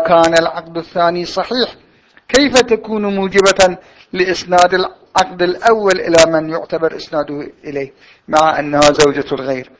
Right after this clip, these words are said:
فهذا الإسناد لا يتحقق مع العقد الثاني، فلا تشمله العمومات. يعني عمومات أو، آه، عمومات، العمومات التي تريد أن تصحح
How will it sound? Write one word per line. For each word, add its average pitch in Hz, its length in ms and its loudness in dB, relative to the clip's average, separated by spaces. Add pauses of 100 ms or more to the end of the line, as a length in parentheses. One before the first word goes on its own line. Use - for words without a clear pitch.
(500)
فهذا 156 400 4
الإسناد 226 760 2
لا 247 240 6
يتحقق 175 640 -2
مع 160 240 -4
العقد 151 360 -10
الثاني، 131 520 -8 (360)
فلا 196 280 6
تشمله 143 480 -4
العمومات. 120 580 -10 (520)
يعني 123 300 -10
عمومات 131 380 -8
أو، 135 340 -8 (440)
آه، - 360 -10
عمومات، 143 560 -8 (160)
العمومات 147 760 -10
التي 156 320 -4
تريد 160 320 -8
أن - 160 -10
تصحح - 480 -12